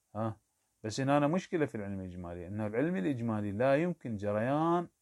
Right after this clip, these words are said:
الأصول العملية لتعارضها. شنو عندنا علم إجمالي شيخ؟ عندنا إناء أول وإناء ثاني. واضح؟ نعلم بسقوط النجاسة بأحدهما.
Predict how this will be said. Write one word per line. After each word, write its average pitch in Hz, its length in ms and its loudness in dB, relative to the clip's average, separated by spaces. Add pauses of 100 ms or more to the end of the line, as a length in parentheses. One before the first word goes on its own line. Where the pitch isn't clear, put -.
(300)
الأصول 117 500 -4
العملية 110 640 -2
لتعارضها. 117 800 2 (1000)
شنو 127 220 -6
عندنا 120 180 -2
علم 95 180 -2
إجمالي 87 300 -10
شيخ؟ - 220 -14 (560)
عندنا 120 280 0
إناء 135 280 2
أول 143 320 4
وإناء 123 260 2
ثاني. 87 340 -6 (840)
واضح؟ 110 400 2 (680)
نعلم 143 380 6
بسقوط 117 500 -2
النجاسة 120 520 4
بأحدهما. 87 680 -6